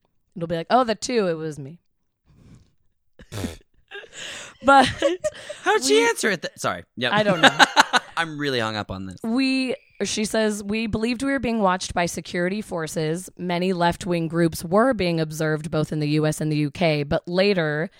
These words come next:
Speaker 1: she realized that the secrecy was just a means of control and they were not actually being watched by these groups that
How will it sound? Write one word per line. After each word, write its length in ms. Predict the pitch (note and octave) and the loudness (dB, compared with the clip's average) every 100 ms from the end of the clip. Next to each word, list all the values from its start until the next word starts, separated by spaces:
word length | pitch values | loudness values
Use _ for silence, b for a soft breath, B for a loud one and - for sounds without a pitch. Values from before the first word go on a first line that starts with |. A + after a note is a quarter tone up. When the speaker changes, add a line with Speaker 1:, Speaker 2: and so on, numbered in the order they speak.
| b | b
Speaker 1:
she 180 | - F#3+ | 0 2
realized 280 | F#3 F3+ E3 | 6 4 4
that 140 | E3+ E3 | 2 0
the 60 | |
secrecy 540 | D#3+ G3 F3 F3+ - D#3+ | -2 -2 -2 -2 0 0
was 140 | D#3 | 0
just 240 | - D3+ D#3+ | -2 -2 -2
a 40 | |
means 280 | D#3 D3+ D3+ | -2 -4 -4
of 80 | - | -6
control 480 | D#3+ D3+ E3 D3 D3 | -6 -4 -2 -2 -2
and 100 | D3+ | -4
they 80 | |
were 120 | D3 D3 | -4 -4
not 340 | D3+ D3 C#3+ | -2 -4 -4
actually 560 | C#3 C3+ - D3 D#3 D#3 | -6 -6 -6 -4 -2 -2
being 320 | C#3+ B2 D#3 | -4 -6 -4
watched 400 | D3 B2+ - - | -2 -2 -6 -6
by 120 | D3+ | -4
these 180 | D3+ D3 | -4 -4
groups 360 | - C#3 - - | -2 -4 -4 -6
that 360 | C#3 D#3 - | -6 -6 -12